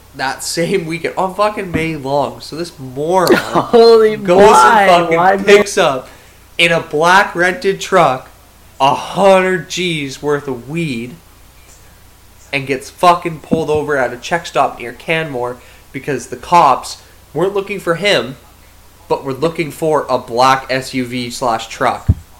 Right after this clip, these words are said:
Speaker 1: that was, like, stolen or something else. So obviously, like, he just got radared down. And they fucking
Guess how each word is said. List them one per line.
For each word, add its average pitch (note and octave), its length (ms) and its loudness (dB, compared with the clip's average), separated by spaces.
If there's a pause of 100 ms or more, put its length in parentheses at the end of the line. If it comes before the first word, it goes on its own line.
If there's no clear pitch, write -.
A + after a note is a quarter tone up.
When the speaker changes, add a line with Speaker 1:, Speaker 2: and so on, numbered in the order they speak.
Speaker 1:
that A#2+ 200 -2
was, B2 240 -8
like, G#2+ 180 -6
stolen C3+ 560 -2
or A#2+ 80 -8
something B2 440 -8
else. - 440 -10 (680)
So - 220 -10
obviously, C#3+ 680 2
like, B2+ 180 -6
he D3+ 140 -10
just B2+ 200 -14
got A#2 200 -6
radared B2 480 -2
down. B2+ 400 -4 (1200)
And A#2 140 -6
they C#3+ 100 -2
fucking A#2 560 -6